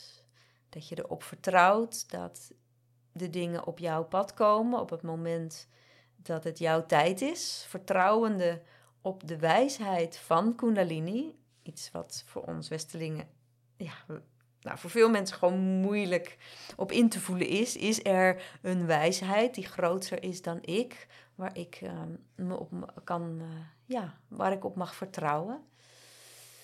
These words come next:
Maar dat, ehm, ik denk dat dat wel de fijnste manier is voor jezelf om hier mee om te gaan. Nou, voor mensen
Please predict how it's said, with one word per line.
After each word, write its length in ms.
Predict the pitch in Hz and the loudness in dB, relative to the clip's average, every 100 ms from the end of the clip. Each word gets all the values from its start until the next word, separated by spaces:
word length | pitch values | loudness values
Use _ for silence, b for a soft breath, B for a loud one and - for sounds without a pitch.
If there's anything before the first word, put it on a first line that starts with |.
| B B B _ | B B B _
Maar 840 | - 214 214 226 226 214 196 190 - _ | 0 6 10 10 10 8 4 -6 -14 _
dat, 720 | - 180 202 190 180 180 - - - | -16 -2 6 6 6 0 -10 -14 -14
ehm, 380 | 175 170 160 165 170 | -10 -10 -12 -16 -10
ik 220 | 202 196 | -8 -6
denk 220 | 196 185 180 | -2 -2 -2
dat 180 | 165 | -8
dat 160 | 165 160 | -8 -8
wel 500 | 170 165 160 160 - _ | -4 -2 -2 -4 -8 _
de 300 | 165 165 160 - | -12 -12 -12 -18
fijnste 640 | - - 220 262 285 - 202 | -20 2 6 6 4 0 -2
manier 420 | 185 185 185 175 | -2 0 -2 -2
is 180 | 165 - | -6 -10
voor 180 | 175 | -8
jezelf 600 | 165 160 160 156 151 156 - | -8 -6 -6 -6 -8 -12 -14
om 200 | 165 156 | -10 -8
hier 460 | 156 151 156 156 - _ _ - | -8 -10 -10 -12 -16 _ _ -10
mee 240 | 165 - | -8 -6
om 160 | 156 151 | -8 -10
te 100 | - | -18
gaan. 340 | - 160 156 _ _ _ _ _ _ _ _ _ _ _ _ _ - - b b b b b | -20 -20 -20 _ _ _ _ _ _ _ _ _ _ _ _ _ -18 -18 b b b b b
Nou, 160 | 175 175 | -10 -2
voor 160 | 220 | 2
mensen 760 | 240 247 247 208 180 170 165 | 4 4 2 4 4 4 -2